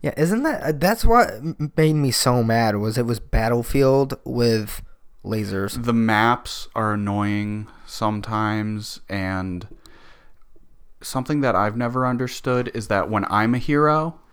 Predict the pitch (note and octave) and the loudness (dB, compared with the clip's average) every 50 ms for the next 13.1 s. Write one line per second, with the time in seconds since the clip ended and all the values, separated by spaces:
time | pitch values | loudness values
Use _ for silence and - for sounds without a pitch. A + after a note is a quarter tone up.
0 | - - - - - - - - - - - - - - - - - A#2 A#2 G#2+ | -20 -20 -20 -20 -20 -20 -20 -20 -20 -20 -20 -20 -20 -20 -16 -4 -2 0 0 0
1 | G2+ F#2+ G2 - A#2+ G#2 F2+ F2 F2 G2 G2 F#2+ F2 E2+ D2 - - - E2+ G2 | 0 -4 -4 -2 -2 -2 -2 -2 -2 -2 -2 -2 -4 -4 -8 -10 -10 -12 -14 -14
2 | - - - - C#3+ D3+ B2+ A2 F#2+ - B2+ A#2+ B2 A#2+ A#2 - B2+ A#2+ A#2+ A#2+ | -14 -16 -10 -2 2 4 4 4 6 4 4 4 4 4 2 2 2 2 4 4
3 | A2+ G#2+ G2+ G#2+ - - B2+ B2 B2+ B2+ B2 A2 B2+ B2+ B2+ C3 C3 C#3 B2+ A#2 | 4 4 4 2 2 -2 -2 -2 -2 -2 -2 -2 -2 -2 0 2 4 4 4 2
4 | A2 - - A2+ G#2 G#2 G2+ G2+ C3 B2+ A#2+ B2+ B2 B2 A#2 A2+ G2+ D#2+ - - | 0 -2 -2 0 0 0 2 2 2 4 6 4 4 4 4 2 0 0 0 0
5 | - - D3 C#3+ C3 A#2 A2 F#2 F2 A2 G#2+ A2 - - - C#3+ B2 A2+ C3+ C3+ | 0 2 2 4 4 6 6 4 4 2 0 -2 -2 2 2 4 4 6 6 6
6 | C3 C3 C3 A#2 - - - D3 C#3 - B2 A2+ - C3+ A#2+ A2+ A2 - - - | 6 4 4 2 0 0 0 0 0 0 -4 -4 0 0 0 0 0 -4 -6 -6
7 | E2+ C#2+ D2 - C#3 B2+ A2 G#2 G2+ A#2 A#2+ B2+ A#2+ - D3+ D#3 D3 - - - | -6 -6 -2 2 2 4 6 6 4 4 2 0 -2 -4 -6 -8 -8 -8 -10 -12
8 | - - - - - - - - - - - - D3+ D3 - - - - - - | -12 -12 -12 -12 -12 -12 -12 -10 -10 -10 -8 -6 -6 -6 -8 -10 -14 -14 -8 -6
9 | C3+ A#2+ - D3 D3+ F3 F3 F3 D#3 C#3 A#2 G#2 - A#2 G#2 A2+ B2 C3 C3+ C3+ | -4 -2 0 0 0 0 0 0 0 0 0 0 -2 -4 -2 -2 -2 -2 -4 -4
10 | - A#2 A#2 A#2 G2+ B2 A2+ G2+ A2 A2 A2 G#2+ G2+ D#2 - - - - - A#2+ | -4 -4 -4 -4 -2 -2 0 0 2 2 2 0 -2 -4 -8 -12 -8 -4 -2 0
11 | B2+ C3 C#3+ C#3+ - - A#2+ A2+ A#2 - C#3 C3+ B2 A#2 G#2 A2 A2 G#2+ G2+ E2+ | 2 2 0 0 0 0 2 2 2 2 0 0 0 0 0 0 0 0 0 0
12 | F#2+ F#2 F2 - - - B2+ A#2 A#2+ B2+ C#3 C#3 C#3+ - - - D3 B2+ A#2 A2+ | 0 0 -2 -2 -2 -2 -2 0 0 0 0 -2 -2 -4 -4 -2 0 2 2 2
13 | A2 | 0